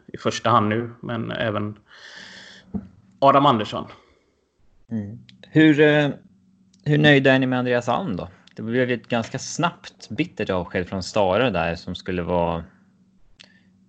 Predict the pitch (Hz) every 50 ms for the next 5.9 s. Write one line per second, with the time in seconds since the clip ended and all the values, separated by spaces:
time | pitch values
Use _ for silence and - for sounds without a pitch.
0 | _ _ - 95 95 87 - - 98 - - 101 95 92 90 90 87 87 87 87
1 | - - _ _ _ _ _ _ _ _ _ _ - - - - - - - -
2 | - - - - 104 - 117 104 123 135 113 - - 139 131 127 120 131 139 123
3 | 101 104 104 - 101 92 104 98 90 104 98 98 92 87 110 98 87 - - 95
4 | - - 104 95 90 92 90 92 98 101 - - - - 120 92 85 85 87 92
5 | 95 95 92 - - 98 92 - 92 - 98 92 90 87 - - - -